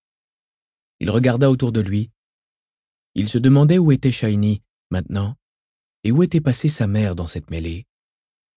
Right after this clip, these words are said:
Farok souffla profondément. « L'odeur du foyer, » dit-il.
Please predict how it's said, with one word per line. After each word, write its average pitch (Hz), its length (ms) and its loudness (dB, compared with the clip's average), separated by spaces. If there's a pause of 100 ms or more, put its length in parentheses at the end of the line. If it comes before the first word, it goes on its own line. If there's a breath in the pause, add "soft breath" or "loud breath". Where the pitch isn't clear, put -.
(680)
Farok 143 420 2
souffla - 380 -2
profondément. « 110 680 -2 (1000)
L'odeur 101 340 2
du 90 100 -2
foyer, » 90 480 -2 (300)
dit-il. 80 380 -10